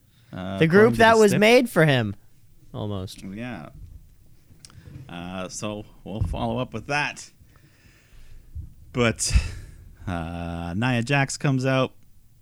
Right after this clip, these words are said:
Speaker 1: Tons of boos. She's cutting a promo, or she's about to, but Becky Lynch interrupts before she can say anything. And Nia gets out of the ring. Becky's like, "Oh, you scared? You got something to say?" And Nia just says she'd love to break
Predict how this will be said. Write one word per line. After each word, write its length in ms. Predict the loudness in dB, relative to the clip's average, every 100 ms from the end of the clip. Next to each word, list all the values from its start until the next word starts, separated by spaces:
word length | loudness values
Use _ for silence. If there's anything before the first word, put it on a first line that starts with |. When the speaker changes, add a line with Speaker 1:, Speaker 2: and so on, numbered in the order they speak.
| -20 0
Speaker 1:
Tons 280 | 2 4 2
of 120 | 2
boos. 600 | 2 4 2 0 -6 -18 _
She's 200 | -8 -6
cutting 260 | -4 -4
a 60 | -6
promo, 520 | -4 -2 0 0 -4 -6
or 80 | -8
she's 160 | -6 0
about 280 | 2 2
to, 240 | -2 -4 -4
but 180 | -6 -2
Becky 380 | -4 -2 -6
Lynch 340 | -2 -2 -2 -4
interrupts 500 | -8 -6 -6 -6 -10
before 220 | -12 -12
she 140 | -12
can 100 | -12
say 240 | -10 -8 -6
anything. 540 | -6 -8 -8 -8 -8
And 80 | -12 _ _ _ _ _ _ _ _ _
Nia 300 | -4 -2 -2
gets 240 | -4 -4
out 140 | -2 -2
of 60 |
the 100 | -4
ring. 520 | -2 0 2 2 0 0
Becky's 380 | -2 0 -2
like, 160 | 0 0
"Oh, 180 | 0 2
you 140 | 0
scared? 460 | -2 -4 -2 -2 -2
You 60 | -4
got 120 | -6
something 240 | -6 -6
to 60 | -4
say?" 520 | -4 -4 -4 -4 -6 -8
And 240 | -16 -14 -16 -20 -20 _ _ _ _ -8
Nia 220 | -6 -6
just 200 | -8 -8
says 400 | -8 -8 -10 -16
she'd 300 | -18 -16 -2
love 220 | 0 2
to 80 | -2
break 360 | -6 -4 -4